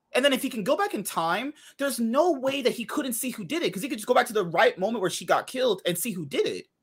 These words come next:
Could he not? Even in the Flash T V show, he was, at a certain point, is, is enough older to see, like, Reverse Flash there. He knew something was odd,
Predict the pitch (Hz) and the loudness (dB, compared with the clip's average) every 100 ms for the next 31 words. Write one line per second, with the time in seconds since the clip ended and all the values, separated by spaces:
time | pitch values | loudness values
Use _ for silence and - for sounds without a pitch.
0 | _ - 185 135 143 202 277 - - - | _ -2 0 2 2 2 2 -6 -20 -14
1 | - 285 285 277 277 285 - 240 320 370 | -2 4 4 6 8 6 4 -2 0 2
2 | 180 123 - 233 233 190 - _ _ 175 | 2 0 -2 -4 -2 -4 -8 _ _ 4
3 | 180 175 220 190 196 165 143 156 147 117 | 6 4 0 2 0 0 -2 -4 -4 -6
4 | 123 151 170 - 185 160 147 - 214 170 | -4 4 4 6 2 0 -4 -2 0 0
5 | 147 196 - 175 143 - 185 185 269 262 | -2 -4 2 2 2 0 -2 -2 -4 -4
6 | 208 139 127 - 170 220 123 107 139 | -4 -6 -6 0 4 6 4 0 -8